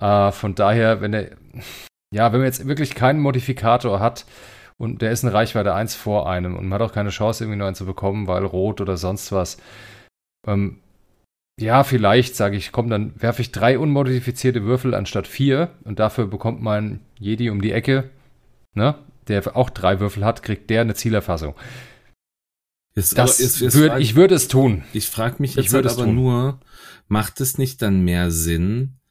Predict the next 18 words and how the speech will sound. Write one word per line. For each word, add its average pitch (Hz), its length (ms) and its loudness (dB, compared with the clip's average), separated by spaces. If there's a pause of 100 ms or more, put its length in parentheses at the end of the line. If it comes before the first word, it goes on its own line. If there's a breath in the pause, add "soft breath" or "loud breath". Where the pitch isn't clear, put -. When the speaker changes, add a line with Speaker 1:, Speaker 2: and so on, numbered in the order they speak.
(280)
Speaker 2:
ähm, 90 420 0 (720)
dem, 92 160 0
also 110 180 0
jetzt, 127 280 -2
jetzt 113 180 0
gehen 131 160 4
wir 139 60 4
mal 123 120 4
davon 113 200 0
aus, 123 220 0
dass 104 120 0
Sch-, - 300 -8 (280 loud breath)
das, 104 120 0
das 117 160 0
Schiff - 360 2 (140)
muss 104 460 4
ja 165 340 0
auch, 160 500 -2